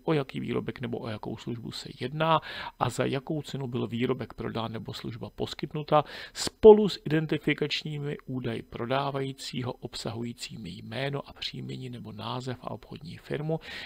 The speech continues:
případně název prodávajícího a jeho identifikační číslo osoby. Takže i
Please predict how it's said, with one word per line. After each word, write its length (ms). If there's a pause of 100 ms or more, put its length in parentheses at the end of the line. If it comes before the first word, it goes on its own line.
(100)
případně 440
název 420
prodávajícího 960 (400)
a 200 (140)
jeho 480 (220)
identifikační 1000
číslo 420
osoby. 500
Takže 240
i 160